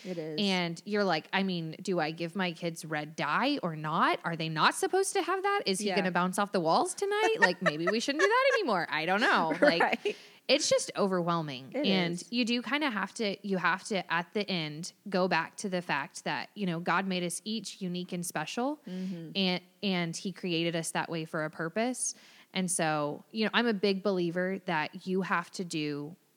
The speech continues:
Speaker 2: what you feel is best for your child.
Speaker 1: Right.
Speaker 2: And as a mom, you do that and you walk and you hold your head high knowing that you're trying to be the best mom you possibly can.
Speaker 1: Amen.
Speaker 2: But it's hard.
Speaker 1: It is
Speaker 2: It's hard.
Speaker 1: hard. Well, I'm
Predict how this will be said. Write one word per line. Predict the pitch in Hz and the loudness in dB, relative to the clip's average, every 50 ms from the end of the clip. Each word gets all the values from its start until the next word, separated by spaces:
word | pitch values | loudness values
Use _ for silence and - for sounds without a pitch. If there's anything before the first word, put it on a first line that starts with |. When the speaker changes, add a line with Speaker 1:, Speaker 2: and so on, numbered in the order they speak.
| _ _ _ _ _ _ - | _ _ _ _ _ _ 0
Speaker 2:
what | - 202 190 | 0 0 2
you | - 175 175 190 214 208 | 0 -2 -2 0 0 -2
feel | - - 208 185 170 165 | -2 -2 0 0 0 0
is | - - 180 175 | 0 -2 -4 -4
best | 175 175 151 160 160 - - | -4 -4 -4 -4 -6 -8 -8
for | - 180 | -6 -6
your | 165 156 156 156 160 | -6 -4 -4 -4 -4
child. | 151 - - 147 135 127 131 131 143 190 - - - - | -4 -6 -6 -6 -6 -6 -8 -10 -12 -12 -14 -16 -14 -8
Speaker 1:
Right. | 190 175 151 147 - - | -6 -6 -6 -6 -6 -4
Speaker 2:
And | - 185 180 180 180 180 180 | -2 0 0 0 0 0 2
as | 185 214 220 208 | 2 2 4 2
a | 214 | 2
mom, | 202 190 185 170 165 165 170 175 180 190 202 - - | 2 2 2 2 2 2 0 0 -2 -2 -6 -8 -8
you | 190 190 190 | -6 -4 -4
do | 170 175 180 180 185 | -2 -2 -2 -2 0
that | 185 180 175 180 180 - - | 0 0 0 0 0 -2 -4
and | 185 185 180 | -6 -4 -4
you | 170 165 165 | -4 -4 -4
walk | 165 165 160 160 151 180 - - | -2 -2 -2 -2 -2 -4 -8 -10
and | 180 175 | -6 -4
you | 175 170 | -4 -2
hold | 170 180 180 175 | 0 0 0 -2
your | 180 170 | -4 -4
head | 160 165 160 | -4 -4 -4
high | 156 - 165 160 165 | -4 -4 -4 -4 -4
knowing | 165 165 160 160 160 160 160 | -4 -4 -4 -4 -4 -6 -6
that | 160 156 - | -8 -10 -10
you're | 180 170 170 | -10 -10 -10
trying | 175 - - 170 160 160 165 165 165 160 | -8 -6 -6 -4 -4 -4 -4 -6 -8 -8
to | - - | -8 -10
be | 175 170 156 | -10 -10 -10
the | 160 160 | -10 -10
best | 175 170 160 156 160 - - - | -8 -6 -4 -4 -4 -4 -6 -6
mom | 180 165 156 156 156 | -4 -4 -4 -4 -4
you | 156 156 151 | -6 -8 -8
possibly | 160 - - - - 156 151 - - 156 143 139 135 131 | -10 -12 -12 -8 -6 -6 -6 -6 -8 -8 -8 -10 -10 -12
can. | 143 - - 160 131 113 95 90 190 190 - - | -10 -10 -12 -12 -10 -12 -12 -12 -14 -14 -14 -10
Speaker 1:
Amen. | 190 240 294 240 175 180 185 160 151 | -8 -6 -6 -6 -6 -6 -6 -2 0
Speaker 2:
But | 202 180 - | 0 2 2
it's | - - - | 0 -2 -2
hard. | - - 190 247 196 135 135 104 - - _ _ - | 0 2 4 4 4 2 -2 -10 -14 -18 _ _ -4
Speaker 1:
It | - 269 | -2 0
is | 349 427 | 0 0
Speaker 2:
It's | 427 196 - | 0 -2 -2
hard. | - 175 165 - 165 | -4 -2 -2 -2 -4
Speaker 1:
hard. | 151 160 170 175 - _ _ _ _ _ _ _ _ _ - | -6 -6 -10 -12 -16 _ _ _ _ _ _ _ _ _ -4
Well, | 247 254 254 214 | -2 0 0 0
I'm | - 285 381 | 0 -2 -2